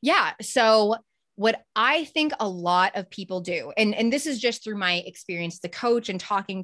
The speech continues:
to a lot of single people, um, is that I think that we tend to look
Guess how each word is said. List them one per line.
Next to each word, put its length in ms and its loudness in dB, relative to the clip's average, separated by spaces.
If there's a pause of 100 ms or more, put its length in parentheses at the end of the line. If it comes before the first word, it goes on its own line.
to 180 -4
a 60 -10
lot 460 -2
of 80 -6
single 340 -6
people, 640 -4 (840)
um, 560 2 (720)
is 160 2
that 240 2 (480)
I 80 0
think 180 -2
that 140 -4
we 160 -4
tend 400 -4
to 120 -4
look 540 -4